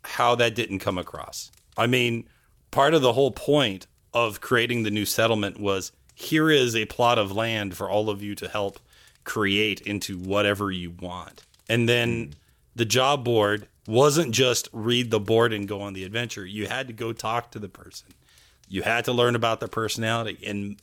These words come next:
Speaker 1: all those starting problems were of a mundane, normal, real-life variety where they had common issues. And then the more that we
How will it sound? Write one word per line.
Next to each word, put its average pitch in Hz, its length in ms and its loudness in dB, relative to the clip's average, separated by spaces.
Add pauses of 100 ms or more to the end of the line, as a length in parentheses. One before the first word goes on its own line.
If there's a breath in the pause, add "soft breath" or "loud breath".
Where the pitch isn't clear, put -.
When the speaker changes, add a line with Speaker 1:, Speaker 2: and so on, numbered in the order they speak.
(120)
Speaker 1:
all 143 260 6
those 147 260 6
starting 131 360 2
problems 127 580 0 (440 soft breath)
were 110 240 4
of 110 120 4
a 107 80 4
mundane, 120 840 2 (100)
normal, 117 680 2 (160)
real-life 110 680 2
variety 98 800 -2 (600 soft breath)
where 104 240 2
they 104 220 2
had 117 500 -2 (300)
common 92 340 -2
issues. - 540 -12 (680 soft breath)
And 110 380 -2
then 110 380 0
the 110 80 -2
more 117 440 4
that 113 300 -4
we 113 380 -4